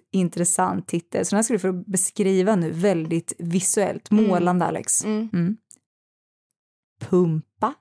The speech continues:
Speaker 1: som par.
Speaker 2: Uff. Alltså, par som pumpar tillsammans lever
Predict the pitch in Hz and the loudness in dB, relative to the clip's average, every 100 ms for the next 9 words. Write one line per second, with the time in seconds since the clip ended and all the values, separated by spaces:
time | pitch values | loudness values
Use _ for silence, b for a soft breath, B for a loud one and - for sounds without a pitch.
0 | _ - - 202 226 - - - 349 - | _ -4 -2 0 -2 -4 -10 -2 0 0
1 | - - - - - - - - - - | -4 -8 -12 -8 -8 -8 -12 -16 -18 -20
2 | - 220 226 233 - 277 269 262 220 196 | -4 -2 0 -2 2 4 6 6 2 -2
3 | 170 - 202 185 156 175 165 147 143 131 | -4 0 2 2 0 -4 -4 -4 -2 -2
4 | 104 92 87 - - - _ - 151 151 | -4 -6 -8 -10 -12 -16 _ -10 -6 -4
5 | 139 135 - 95 87 160 | -2 -4 -4 -2 -2 -6